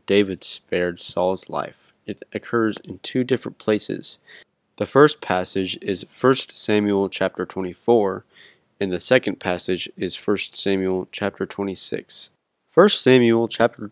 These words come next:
twenty-four says, When Saul returned from following the Philistines, he was told, 'Behold, David is in the wilderness of En-Gedi.' When Saul took three thousand chosen men out of all Israel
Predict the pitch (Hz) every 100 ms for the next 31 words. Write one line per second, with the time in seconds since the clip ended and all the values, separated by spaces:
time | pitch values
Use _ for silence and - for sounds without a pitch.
0 | _ - 107 98 - 139 127 101 - -
1 | - - - - _ - _ _ _ _
2 | _ 113 107 - 160 185 190 - 113 117
3 | - 104 117 127 139 139 135 139 - 139
4 | 147 - 92 85 - 110 110 - 117 110
5 | 101 - 117 - 170 101 - - 139 165
6 | 170 147 131 131 131 135 139 139 131 -
7 | - 110 117 117 107 92 85 - - -
8 | - - _ _ - 120 - 170 165 -
9 | 139 135 - 170 180 - 131 139 151 -
10 | 123 135 156 117 98 92 - 98 98 -
11 | 113 139 - 110 98 95 92 -